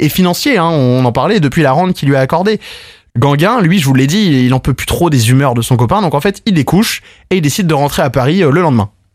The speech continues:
Pour Van Gogh, en fait, bah, c'est simple, hein, c'est comme s'il perdait les deux personnes les plus importantes de sa vie en une seule journée, en quelques heures, donc admettez que ça fait un peu beaucoup. Seul, désespéré, il finit par se trancher un morceau d'oreille devant le miroir avec un rasoir.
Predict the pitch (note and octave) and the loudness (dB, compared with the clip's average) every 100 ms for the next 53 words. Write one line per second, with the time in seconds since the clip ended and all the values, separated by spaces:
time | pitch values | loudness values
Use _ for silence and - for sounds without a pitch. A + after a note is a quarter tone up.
0 | _ G3+ F#3 G3+ F#3+ G3+ E3 C3+ F3+ D3 | _ -2 0 2 2 2 0 -2 -2 -2
1 | C3 A2 - A2+ A#3+ C#4 D3 - C#3+ C3+ | -4 -4 -2 -2 -2 0 -2 -2 -2 -2
2 | - A2+ B2 C3+ A#2 G#2+ D3+ D#3 - F3 | -2 0 0 0 0 0 -2 -2 -2 -2
3 | C3 G2 A#2 C3+ B2+ - D#3+ C#3 C3+ - | -2 0 0 2 0 -2 0 2 0 0
4 | C3+ C#3+ A#2+ B2 G#2 C#3 C3+ C#3+ C3+ F#3 | 0 2 0 2 2 2 2 2 2 2
5 | B3+ C3 C#3 A#2+ C#3 D#3+ A#3+ C#3+ G#2+ - | 0 0 0 0 2 2 2 0 -4 -2
6 | C3 C#3+ C#3+ - G#2+ A2+ A2 C3 B2+ - | 2 2 0 -4 -2 0 0 2 0 0
7 | B3+ - - - _ _ _ - - E3 | -4 -6 -18 -20 _ _ _ -4 0 0
8 | G#3+ D4 - _ - C#3+ D3+ - C3 A2+ | 0 -6 -12 _ -2 0 0 -2 -2 0
9 | D3+ A#3+ - - D3 D#3+ - A#2+ - - | 0 -2 -6 -2 -2 -2 -4 -4 -4 -2
10 | G3+ - G#3 F3+ C#3 E3+ - G#3 E3 D#3+ | -2 0 0 2 2 0 -4 -2 0 2
11 | D#3+ F#3+ C#3+ C#3 G3 F3 C#3 C3+ E3+ D#3+ | 2 0 0 0 2 2 2 2 2 0
12 | C#3+ F3+ E3 C3+ A#2+ C3+ | -2 0 0 2 0 0